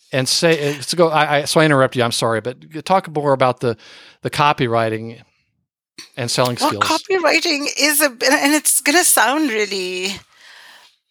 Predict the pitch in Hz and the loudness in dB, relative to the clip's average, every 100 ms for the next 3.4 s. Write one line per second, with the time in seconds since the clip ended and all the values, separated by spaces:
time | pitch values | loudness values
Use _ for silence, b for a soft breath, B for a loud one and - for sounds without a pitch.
0 | _ _ _ _ _ _ _ _ - 240 | _ _ _ _ _ _ _ _ -8 -8
1 | 226 226 247 311 - 285 254 320 - - | -8 -2 0 0 -2 0 0 0 -2 -2
2 | 220 214 247 302 330 208 208 214 - - | 0 0 2 0 0 -4 -4 -4 -4 -4
3 | 294 330 226 240 | -2 0 0 0